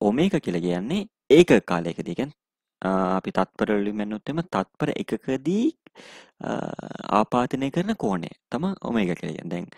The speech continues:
සරල රේඛය කියලා කිව්වද ප්‍රවේගය කියලා කියන්නේ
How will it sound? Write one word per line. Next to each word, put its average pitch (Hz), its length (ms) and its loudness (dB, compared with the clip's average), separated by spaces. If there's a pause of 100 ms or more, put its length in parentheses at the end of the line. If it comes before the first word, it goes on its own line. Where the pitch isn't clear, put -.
(880)
සරල 92 280 0
රේඛය 107 380 2
කියලා 110 200 -2
කිව්වද 117 180 0
ප්‍රවේගය 98 440 0
කියලා 101 200 0
කියන්නේ 110 480 0